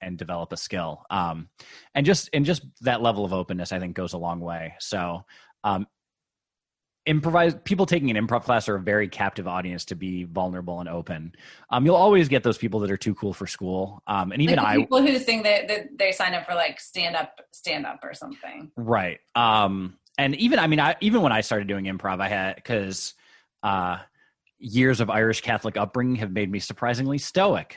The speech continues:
Speaker 1: you know, shocking, I know,
Speaker 2: <laughs>
Speaker 1: um, <laughs> that, uh, you know, someone with that kind of,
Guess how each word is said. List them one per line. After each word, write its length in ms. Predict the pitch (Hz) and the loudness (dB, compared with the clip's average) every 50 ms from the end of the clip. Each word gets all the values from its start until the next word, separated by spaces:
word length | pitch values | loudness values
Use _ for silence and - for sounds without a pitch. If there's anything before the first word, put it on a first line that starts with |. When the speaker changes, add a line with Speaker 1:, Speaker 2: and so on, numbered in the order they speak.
| - - | -20 -10
Speaker 1:
you 120 | - 110 104 | -6 -4 -4
know, 140 | 98 95 95 | -2 -2 -2
shocking, 600 | - - 165 131 127 135 - - 95 87 92 98 | -4 -2 2 2 2 2 2 -2 -6 -6 -6 -4
I 180 | 85 98 104 107 | -2 0 0 2
know, 420 | 113 113 110 104 98 92 92 101 | 2 4 4 2 2 0 -4 -4
Speaker 2:
<laughs> 40 | - | -2
Speaker 1:
um, 500 | 123 123 117 113 113 110 107 107 107 98 - _ _ _ _ _ | 2 4 6 6 6 4 4 2 -2 -6 -10 _ _ _ _ _
<laughs> 80 | - - 202 - - - - - - - - - - _ - | -8 -6 -6 -8 -10 -16 -20 -20 -20 -20 -20 -20 -20 _ -4
that, 400 | 139 131 131 123 117 117 - - | -2 2 2 2 2 0 0 0
uh, 420 | 123 120 113 110 107 101 101 95 - - - _ _ _ _ _ _ | 2 4 4 4 4 4 2 0 -2 -8 -16 _ _ _ _ _ _
you 80 | 139 127 | -2 0
know, 140 | 113 107 101 | 2 2 2
someone 360 | - - 120 113 113 113 110 | 2 0 2 2 2 2 2
with 320 | 107 101 104 110 - 110 | 0 0 -2 -4 -4 -2
that 180 | 104 113 110 - | -2 -2 0 0
kind 200 | - 113 104 104 | -2 -2 0 0
of, 180 | 101 95 90 | -2 -2 -4